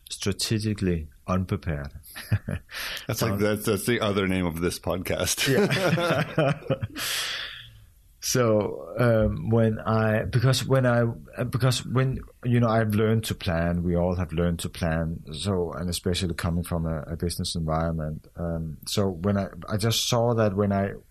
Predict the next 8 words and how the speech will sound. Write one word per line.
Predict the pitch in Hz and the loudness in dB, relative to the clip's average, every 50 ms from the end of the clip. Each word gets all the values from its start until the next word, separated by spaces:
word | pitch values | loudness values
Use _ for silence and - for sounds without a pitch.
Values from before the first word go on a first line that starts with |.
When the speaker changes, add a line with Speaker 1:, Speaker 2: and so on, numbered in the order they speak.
| - - - - - | -20 -20 -20 -20 -12
Speaker 1:
worked | - 87 90 101 110 117 117 117 - | -8 -2 0 2 2 2 0 0 -2
with | 107 101 - | -4 -4 -2
people, | - - 107 107 107 110 113 101 92 | -2 0 2 2 2 2 0 -2 -2
something | - - - - 107 107 107 123 117 104 | -2 -4 -2 0 0 0 0 0 0 -2
happened | 82 78 95 95 101 - - 110 104 95 - - - _ _ _ _ - - _ - | 0 0 0 0 0 0 0 0 0 0 -2 -6 -16 _ _ _ _ -20 -20 _ -2
in | 95 98 98 | 2 2 2
the | 92 | 2
process, | - - 95 95 98 98 95 - 92 82 80 80 - - - | 2 2 2 2 2 2 2 2 2 2 2 0 -2 -6 -8